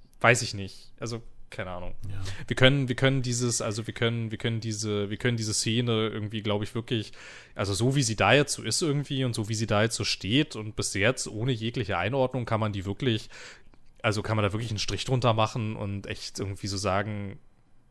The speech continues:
Speaker 1: was soll das?
Speaker 2: Hm.
Speaker 1: Wozu? So, ne, also
Speaker 2: Ja.
Speaker 1: hätt's nicht gebraucht und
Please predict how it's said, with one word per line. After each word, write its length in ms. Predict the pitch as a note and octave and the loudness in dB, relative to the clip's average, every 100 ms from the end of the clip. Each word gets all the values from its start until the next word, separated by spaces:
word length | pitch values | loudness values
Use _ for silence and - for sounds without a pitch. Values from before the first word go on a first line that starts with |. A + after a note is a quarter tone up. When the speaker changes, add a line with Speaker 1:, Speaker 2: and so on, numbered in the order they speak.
| - - F#2+ F#2 | -18 -16 -14 -6
Speaker 1:
was 360 | F#2+ F#2 - - | -2 0 0 0
soll 280 | G2 G2 G2 | 0 0 -2
das? 380 | F2 F2 A#2+ | -4 -2 0
Speaker 2:
Hm. 200 | A#2 G#2+ G#2+ - - | 2 0 -4 -14 -4
Speaker 1:
Wozu? 440 | G#2+ - G2 F2 - - - - - _ | -2 -2 -4 -8 -12 -20 -20 -20 -20 _
So, 240 | - F#2 | -8 -8
ne, 200 | F2+ F#2+ | -6 -6
also 380 | G2 F2+ F#2+ F2 - - | -6 -8 -10 -12 -14 -8
Speaker 2:
Ja. 180 | F#2+ F#2 | -6 4
Speaker 1:
hätt's 220 | B2+ - | 4 4
nicht 180 | C#3+ B2+ | -2 0
gebraucht 560 | B2+ - A2 C#3 C3+ - | -2 4 6 6 4 -8
und 460 | A2+ G#2+ G#2 - | -8 -6 -8 -12